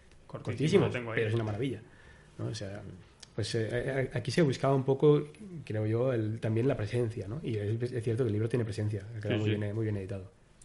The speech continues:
Speaker 1: Y tenía una pregunta en la cabeza y se me ha ido. Ah, ¿y sabes cómo llegaron al libro? ¿Se lo enviaste tú o...?
Speaker 2: Lo envié yo.
Speaker 1: ¿El libro ya editado, el,
Speaker 2: No,
Speaker 1: el de autoedición,
Speaker 2: miento,
Speaker 1: o?
Speaker 2: lo envié yo a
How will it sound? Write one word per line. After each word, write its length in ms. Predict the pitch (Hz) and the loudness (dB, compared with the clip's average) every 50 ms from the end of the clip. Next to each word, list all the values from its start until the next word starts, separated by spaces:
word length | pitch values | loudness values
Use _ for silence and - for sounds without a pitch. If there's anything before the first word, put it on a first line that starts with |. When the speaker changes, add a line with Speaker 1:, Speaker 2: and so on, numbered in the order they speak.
| - - - - - - - - - - - - - - - - | -20 -20 -20 -20 -20 -20 -20 -20 -20 -20 -20 -20 -20 -20 -8 2
Speaker 1:
Y 960 | 220 170 147 139 139 139 135 135 135 135 135 131 131 131 127 127 123 123 120 120 117 117 - - - - - - | 4 6 6 8 6 6 6 6 6 4 4 4 4 2 2 2 0 0 -2 -6 -10 -14 -18 -18 -18 -16 -10 -10
tenía 200 | 127 127 127 131 | -8 -6 -4 -6
una 140 | 127 120 | -6 -6
pregunta 340 | 110 113 107 113 113 110 127 127 | -8 -8 -8 -8 -6 -6 -6 -6
en 100 | 120 110 | -4 -6
la 120 | 110 104 | -6 -6
cabeza 600 | 110 110 123 139 - - - 147 143 143 147 - - - | -6 -6 -6 -6 -8 -8 -8 -6 -6 -6 -6 -10 -12 -14
y 60 | 170 147 | -14 -12
se 140 | - 139 | -12 -12
me 100 | 120 113 | -12 -10
ha 80 | 107 104 | -10 -12
ido. 160 | 104 98 117 - - - - - - - - - - - - - | -12 -14 -16 -20 -20 -20 -20 -20 -20 -20 -20 -20 -20 -20 -6 -2
Ah, 160 | 170 170 165 165 | -2 -2 0 2
¿y 220 | 160 147 139 135 | 2 2 2 2
sabes 280 | 131 - - 165 202 - | 0 0 2 2 2 4
cómo 240 | - 160 147 143 139 | 4 4 6 6 6
llegaron 480 | 135 139 131 127 131 131 131 127 127 127 | 8 8 8 8 8 6 6 4 2 0
al 160 | 120 120 123 | 0 0 2
libro? 300 | 131 160 190 214 208 170 147 | 2 2 4 4 2 0 0
¿Se 100 | - 147 | 0 0
lo 80 | 139 | 0
enviaste 400 | 131 127 135 143 151 147 - 147 | 2 6 6 6 6 6 4 0
tú 180 | 139 - 185 208 | 0 0 0 2
o...? 460 | 226 226 202 175 156 143 135 135 135 - | 4 6 6 6 6 6 6 6 6 6
Speaker 2:
Lo 60 | 135 | 6
envié 200 | 131 135 135 127 | 8 8 8 10
yo. 200 | 117 113 113 110 - - - - - - - - - - - - - - - | 8 6 4 2 -6 -14 -20 -20 -20 -20 -20 -20 -20 -20 -20 -20 -20 -10 -4
Speaker 1:
¿El 100 | 151 139 | 0 2
libro 180 | 143 143 143 143 | 2 4 6 6
ya 180 | 143 139 139 | 6 6 6
editado, 400 | 139 135 127 120 131 143 151 151 147 | 6 4 2 4 4 6 6 8 10
el, 60 | 185 | 10
Speaker 2:
No, 180 | 202 170 - | 10 10 8
Speaker 1:
el 200 | 127 127 135 135 | 4 2 0 2
de 80 | 135 135 | 2 2
autoedición, 400 | 131 131 131 135 131 139 139 131 | 2 2 2 4 6 6 6 8
Speaker 2:
miento, 240 | 160 175 180 170 135 | 8 6 6 6 6
Speaker 1:
o? 40 | 139 | 6
Speaker 2:
lo 60 | 139 | 6
envié 320 | 139 139 147 170 180 175 | 8 10 12 12 12 12
yo 340 | 165 156 135 117 104 - - - - - - - - - - - - - - - - | 10 8 8 6 2 0 -6 -16 -20 -20 -20 -20 -20 -20 -20 -20 -20 -20 -16 2 4
a 280 | 143 131 107 98 110 | 4 4 4 0 -4